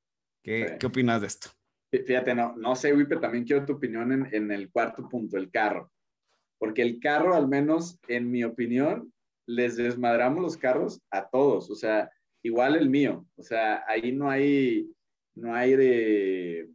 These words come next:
Speaker 2: con que te lo va a cuidar. Digo, a lo mejor tendríamos que, que hacer este, esta frase un poco más conocida, porque en, en cuestión del carro, la verdad es que tengo un amigo que tiene un Jeep, nos va-, nos vamos de hike y es, o sea, se,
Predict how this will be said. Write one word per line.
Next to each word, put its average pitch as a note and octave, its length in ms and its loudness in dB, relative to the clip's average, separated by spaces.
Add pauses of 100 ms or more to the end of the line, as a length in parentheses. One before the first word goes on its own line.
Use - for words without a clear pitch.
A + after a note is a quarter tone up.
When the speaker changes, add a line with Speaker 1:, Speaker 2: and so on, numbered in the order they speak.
(520)
Speaker 2:
con G#2+ 240 -4
que G#2+ 140 -2
te G#2+ 120 -2
lo G#2+ 100 0
va G#2+ 100 0
a - 80 -10
cuidar. C3+ 600 2 (460)
Digo, A2 160 -2
a G#2 40 0
lo G#2+ 100 -4
mejor B2 240 -4
tendríamos C#3 400 -2
que, A2 680 -2
que F#2 680 -4 (1000)
hacer A#2 300 -2
este, B2+ 480 2
esta B2 200 -2
frase A#2+ 300 -2
un A#2+ 80 -8
poco A#2+ 200 -8
más A#2 180 -2
conocida, A#2 500 -2
porque G2+ 260 -8
en, G#2 120 -4
en G#2 240 -6
cuestión C3+ 280 -10
del E3 180 -4
carro, C#3 480 -4 (360)
la G2+ 180 -2
verdad G#2 280 2
es C3+ 100 -4
que D3+ 120 -6
tengo C3 160 -2
un D3 60 0
amigo C3 240 2
que B2+ 60 -4
tiene B2 200 -2
un C3+ 80 0
Jeep, B2 240 -4 (480)
nos G#2 100 0
va-, A2 180 2
nos A2+ 120 -6
vamos C3+ 200 0
de C#3+ 80 -2
hike D3 440 -2 (200)
y A#2 140 -2
es, - 760 -18
o B2 60 -8
sea, A#2 300 0
se, - 320 -14